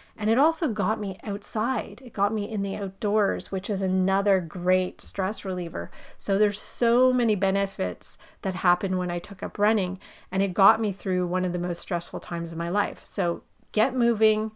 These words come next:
and if you can, do it outside. The next one, and probably the most obvious one you would think of, is when you are stressed,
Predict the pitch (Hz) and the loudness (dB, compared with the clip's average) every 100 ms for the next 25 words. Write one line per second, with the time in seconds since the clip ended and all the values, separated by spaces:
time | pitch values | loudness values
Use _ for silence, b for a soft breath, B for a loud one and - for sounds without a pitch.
0 | _ - 185 180 - 175 - 180 170 165 | _ -4 -2 -2 -4 -8 -4 -2 -2 -4
1 | 180 - 175 170 170 - 165 - - - | -8 -6 -4 -4 -6 -6 -4 -4 -8 -14
2 | - - - - - - - - - B | -16 -20 -20 -20 -20 -20 -20 -20 -20 B
3 | B B - 214 302 - - 220 208 - | B B 2 4 4 2 2 2 2 4
4 | 349 320 226 202 196 - 185 196 196 190 | 4 6 4 4 2 4 4 6 2 0
5 | 185 175 170 170 175 277 294 214 175 170 | 0 0 0 -2 -2 0 0 4 2 2
6 | 170 160 - 175 175 170 165 165 170 - | -2 -4 -2 -2 -2 -2 -2 -2 -4 2
7 | 349 285 - - | 4 4 0 -10